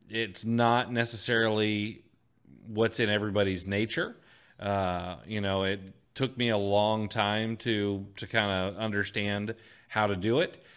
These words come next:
uh, but it's a stressful time of year. You know, I read a study that, uh, binge drinking goes up, like, three to four times during the holidays <laughs> compared to what it is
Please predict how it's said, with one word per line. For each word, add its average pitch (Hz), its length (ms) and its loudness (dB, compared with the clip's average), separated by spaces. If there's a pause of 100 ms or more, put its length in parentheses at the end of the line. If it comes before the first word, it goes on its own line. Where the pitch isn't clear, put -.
(240)
uh, 107 240 2
but 120 160 4
it's 120 140 -2
a 110 60 -2
stressful 147 420 0
time 127 260 0
of 117 60 -2
year. 90 240 -4 (180)
You 101 220 -10
know, 95 240 -2 (540)
I 117 200 4
read 127 400 2
a 123 60 4
study 120 460 4
that, 104 420 4
uh, 98 300 2 (180)
binge 131 300 2
drinking 120 540 -2
goes 110 320 2
up, 107 320 2
like, 95 380 0
three 135 1080 -2 (260)
to 104 120 0
four 127 400 0
times 107 760 -4
during 107 360 0
the 98 80 -2
holidays 92 600 -2
<laughs> 104 80 -8
compared 110 280 -2
to 104 60 0
what 101 180 2
it 95 120 -4
is 95 300 0